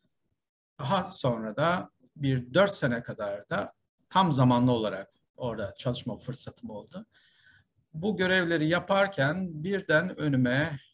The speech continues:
şu anda çalıştığım Asya Pasifik Uzay İşbirliği Örgütü'ndeki bir genel müdür yardımcılığı pozisyonunun açıldığını gördüm ve birden önüme bu ilan düştü.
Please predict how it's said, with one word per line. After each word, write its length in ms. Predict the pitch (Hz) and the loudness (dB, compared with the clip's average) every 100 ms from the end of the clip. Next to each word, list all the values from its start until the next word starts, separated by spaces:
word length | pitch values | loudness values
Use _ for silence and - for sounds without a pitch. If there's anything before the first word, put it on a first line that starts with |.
| _ | _
şu 300 | - - 170 | -20 -2 4
anda 760 | 165 151 127 120 117 135 156 - _ _ - | 6 6 4 2 2 0 -2 -8 _ _ -6
çalıştığım 760 | - 131 127 - 101 101 135 - _ _ _ _ _ _ | -2 -2 -2 -6 -8 -8 -14 -18 _ _ _ _ _ _
Asya 300 | 139 139 160 | -4 -4 -4
Pasifik 380 | 143 - - - | -6 -8 -12 -10
Uzay 260 | 127 127 | -2 0
İşbirliği 420 | 127 - 135 120 123 | 0 -2 -2 0 0
Örgütü'ndeki 1000 | 127 131 135 131 117 113 110 143 151 151 _ _ _ _ | 0 2 0 -2 -6 -8 -6 -4 -4 -6 _ _ _ _
bir 140 | 151 147 | 2 4
genel 400 | 135 139 147 156 | 4 6 6 6
müdür 300 | 135 135 147 | 6 4 4
yardımcılığı 920 | 123 123 123 131 127 123 127 143 139 | 4 4 2 2 0 -2 -2 -2 -2
pozisyonunun 600 | 135 131 - 123 151 - | 0 0 0 0 -2 -2
açıldığını 680 | 135 131 - 131 123 135 135 | -6 -4 2 2 6 8 8
gördüm 400 | 127 110 110 180 | 6 2 -4 0
ve 200 | 156 156 | 2 0
birden 340 | 151 180 160 160 | 0 0 2 2
önüme 340 | 147 151 156 | 2 4 4
bu 160 | 151 135 | 4 4
ilan 280 | 127 123 120 | 4 2 0
düştü. 360 | 101 - 156 | -6 -14 -16